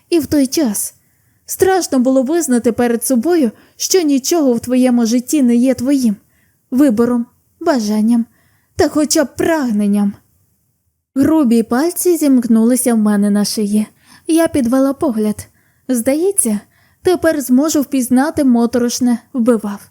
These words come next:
просто глянувши в очі. Зможу, якщо виживу. А він все дивився. Десь там, в чорних зіницях, я бачила власне відображення, обрамлене брудно-зеленою райдушкою.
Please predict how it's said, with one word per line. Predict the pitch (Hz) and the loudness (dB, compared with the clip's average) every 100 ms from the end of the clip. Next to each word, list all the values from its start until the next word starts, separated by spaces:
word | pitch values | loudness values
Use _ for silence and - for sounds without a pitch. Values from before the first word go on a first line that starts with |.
| _ _ _ _ | _ _ _ _
просто | - 311 320 - 254 | -2 -2 -2 -2 0
глянувши | 226 214 208 208 - | 0 0 0 -2 -4
в | 214 226 | -4 -4
очі. | 214 - 233 208 _ _ _ _ _ - | -6 -6 -6 -8 _ _ _ _ _ -8
Зможу, | 247 285 370 294 214 202 - | -2 0 0 0 -2 -4 -4
якщо | 262 247 247 - 214 | -2 -2 -2 -4 -2
виживу. | 208 202 214 226 214 _ _ _ _ _ _ _ | -2 0 -2 -2 -4 _ _ _ _ _ _ _
А | - 269 | -4 0
він | 254 240 | 0 0
все | 226 269 | -2 -2
дивився. | 240 302 247 208 220 196 _ _ _ | -2 0 -2 -4 -8 -10 _ _ _
Десь | 311 294 302 - | -4 0 0 -2
там, | - 320 277 | -4 0 0
в | 214 | -2
чорних | - 262 254 240 | -2 -2 0 -2
зіницях, | 220 247 247 339 247 - | 0 -2 -2 -2 -4 -2
я | 220 | -2
бачила | 240 247 240 | -2 -2 -2
власне | 220 220 226 294 294 | 0 0 0 -2 -2
відображення, | 269 247 254 302 277 226 208 190 _ _ _ - | 0 0 -2 -2 -2 0 0 0 _ _ _ -2
обрамлене | 311 240 240 220 240 294 294 294 - - - | 0 0 0 -2 -2 -2 -2 -4 -8 -12 -2
брудно-зеленою | 240 240 240 302 359 349 277 240 220 220 226 | 2 2 2 -2 -6 -4 -2 0 2 2 2
райдушкою. | 214 208 208 214 - 226 | 0 0 0 -2 -2 -2